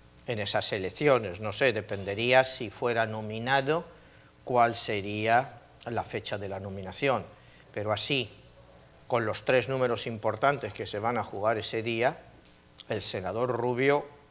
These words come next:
no, no está.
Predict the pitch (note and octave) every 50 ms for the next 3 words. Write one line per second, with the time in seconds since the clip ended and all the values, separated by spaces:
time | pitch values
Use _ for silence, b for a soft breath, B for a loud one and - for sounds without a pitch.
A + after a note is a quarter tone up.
0 | - - - - A2 G#2+ G2+ G2 G2+ G#2+ A2 A2+ A2+ A2+ A2+ A2 G2+ F#2+ F#2 -
1 | - - - - - - - - - - - - - - - - - - - -
2 | - - - A#2+ A#2 A#2 A2 G#2+ G#2 G2+ G2+ - - - D#3 D3 A#2 G2 - -
3 | -